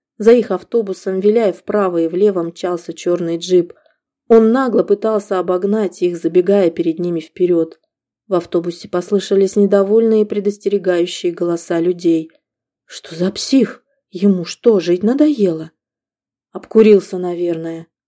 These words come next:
Или пьяный. Ещё чего недоброго, аварию устроит». «Вот ненормальный, а! Вы посмотрите!»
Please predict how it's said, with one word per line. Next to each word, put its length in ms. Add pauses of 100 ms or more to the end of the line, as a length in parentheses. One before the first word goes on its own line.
(520)
Или 240
пьяный. 680 (400)
Ещё 380
чего 280
недоброго, 680
аварию 580
устроит». 600 (920)
«Вот 320
ненормальный, 720
а! 240 (260)
Вы 180
посмотрите!» 720